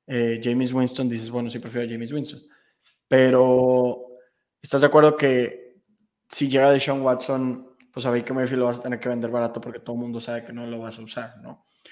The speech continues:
Entonces, eh, yo creo que es, sigue siendo, digo,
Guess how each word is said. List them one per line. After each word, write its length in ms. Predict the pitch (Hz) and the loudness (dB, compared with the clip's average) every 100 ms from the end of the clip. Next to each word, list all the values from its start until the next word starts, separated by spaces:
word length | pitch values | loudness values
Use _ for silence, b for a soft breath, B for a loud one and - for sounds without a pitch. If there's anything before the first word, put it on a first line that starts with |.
| b b | b b
Entonces, 600 | - 131 131 135 - b b b b - | -10 -2 0 0 -4 b b b b -6
eh, 640 | 131 120 120 117 113 - - | 0 2 2 2 -2 -8 -2
yo 200 | 143 156 | 2 2
creo 180 | 175 185 | 2 2
que 260 | 180 - - | 0 -4 -4
es, 440 | 135 131 - _ | -2 -2 -6 _
sigue 320 | - - 143 | -8 -2 0
siendo, 420 | 156 143 135 135 123 | 0 -2 -4 -6 -8
digo, 480 | 120 113 113 - | -8 -8 -12 -20